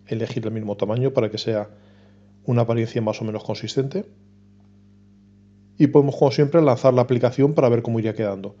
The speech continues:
Insisto, es poco habitual que una aplicación tenga imágenes predefinidas tal cual que mostrar.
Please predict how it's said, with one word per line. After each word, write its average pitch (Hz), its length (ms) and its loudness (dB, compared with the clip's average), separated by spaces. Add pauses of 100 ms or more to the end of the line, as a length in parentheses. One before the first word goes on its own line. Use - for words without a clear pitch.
(600)
Insisto, 127 400 0
es 123 60 2
poco 139 240 4
habitual 135 380 4
que 143 100 -6
una 127 160 4
aplicación 120 580 0
tenga 131 380 2
imágenes 123 500 -2
predefinidas 120 680 -2
tal 110 160 -2
cual 117 240 -2
que 123 100 -6
mostrar. 101 440 -8